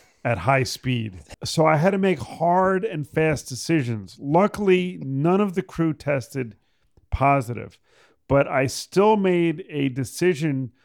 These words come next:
not to travel some of the crew who was, who were in that potential exposure.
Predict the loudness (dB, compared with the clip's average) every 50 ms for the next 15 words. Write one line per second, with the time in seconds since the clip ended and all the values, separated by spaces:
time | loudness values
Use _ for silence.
0 | _ _ _ _ -8 -4 -2 0 2 2 2 0 -2 -4 -8 -10 -6 -4 -4 -4
1 | -4 -6 -8 -6 -2 0 0 0 0 -2 -4 -6 -6 -6 -2 -2 -2 0 -2 -2
2 | -4 -6 -8 -10 -10 -10 -12 -16 -10 -6 -2 -2 0 0 -2 -2 -4 -4 -6 -6
3 | -2 0 0 2 2 2 0 0 -4 -6 -10 -12 _ _ _ _ _ _ _ _
4 | -2 0 0 0 2 4 4 4 4 4 2 -2 -2 -2 -2 0 0 0 0 0
5 | 0 -2 -4 -8 _ _ _ _ _ _ -12 -10 -10 -10 -4 -2 -2 -2 -2 -2
6 | -4 -4 -4 -4 -6 -8 -12 -8 -2 0 2 2 2 2 0 -2 -6 -8 -10 -12
7 | -16